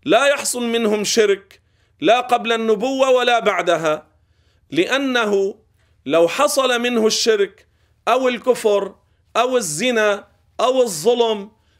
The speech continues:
لو حصل منه هذه الأمور التي تدل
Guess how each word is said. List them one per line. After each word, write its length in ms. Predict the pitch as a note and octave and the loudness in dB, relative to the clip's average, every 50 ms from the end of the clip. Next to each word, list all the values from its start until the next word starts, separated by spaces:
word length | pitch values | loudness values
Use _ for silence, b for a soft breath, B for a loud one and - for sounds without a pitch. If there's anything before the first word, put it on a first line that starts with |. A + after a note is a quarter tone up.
| _ - | _ -6
لو 220 | B2+ D3 E3+ E3+ | -2 0 0 0
حصل 540 | E3 - C4 C#4+ C#4 - C4 B3+ B3+ B3 B3 | 0 0 -2 0 0 2 2 2 2 2 2
منه 520 | B3+ C#4+ D4 C4 G#3 G#3 F3+ D3+ - - _ _ _ _ _ _ _ _ | 0 0 0 2 2 2 2 0 -2 -6 _ _ _ _ _ _ _ _
هذه 580 | - B2+ C#3+ G3+ A#3+ C#4 C#4 A#3+ A3 B3 A#3+ A#3+ | -10 -4 -2 0 0 0 0 -2 -2 -2 -2 -2
الأمور 760 | A#3 A3 A3+ A#3 A3 A3 B3 C4+ C4+ C4+ C4 A#3+ G#3 - - _ _ _ _ _ _ _ - | -2 -2 -2 -2 -2 -2 -2 0 2 2 2 2 0 -2 -10 _ _ _ _ _ _ _ -2
التي 440 | F#3+ G3 G#3 A3+ B3 B3 B3 A#3+ A3 | 0 0 2 0 0 0 -2 -6 -6
تدل 760 | A3 - A3 G#3+ F3 D#3+ A3+ C#4 D4 C4+ B3 G3 D3 A#2 G#2 | -2 0 0 0 0 0 0 2 2 2 0 -2 -4 -8 -10